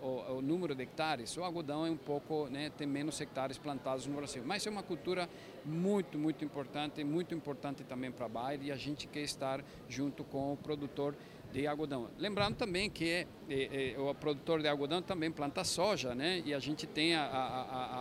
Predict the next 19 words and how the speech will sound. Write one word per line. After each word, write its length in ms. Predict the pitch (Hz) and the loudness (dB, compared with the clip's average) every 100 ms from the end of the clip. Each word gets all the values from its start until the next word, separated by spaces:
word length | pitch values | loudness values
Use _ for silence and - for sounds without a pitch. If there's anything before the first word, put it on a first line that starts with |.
| 123 117 | -4 -4
a, 40 | 123 | -2
a 20 | |
soja, 420 | - 147 160 147 | 0 4 4 4
algodão 380 | 139 139 151 165 | 2 2 4 4
em 60 | |
muitos 340 | 156 160 160 - | 6 4 2 -4
sistemas. 500 | 170 - 139 107 - - - - - - - | -2 -2 -2 -4 -8 -14 -14 -14 -14 -14 0
Duas 340 | 160 262 - | 4 6 4
coisas 400 | - 190 196 202 | 4 4 4 0
que 120 | - | 2
eu 260 | 180 185 180 | 2 4 2
gostaria 320 | 156 160 175 170 | 0 0 0 0
de 60 | |
te 80 | 160 | -2
comentar 460 | 165 165 160 165 160 | 0 2 4 2 0
com 320 | - 170 165 | 0 0 2
respeito 460 | 147 151 165 156 | 0 -4 -4 -2
ao 40 | 160 | -2
algodão. 340 | 165 151 117 | -2 -2 -4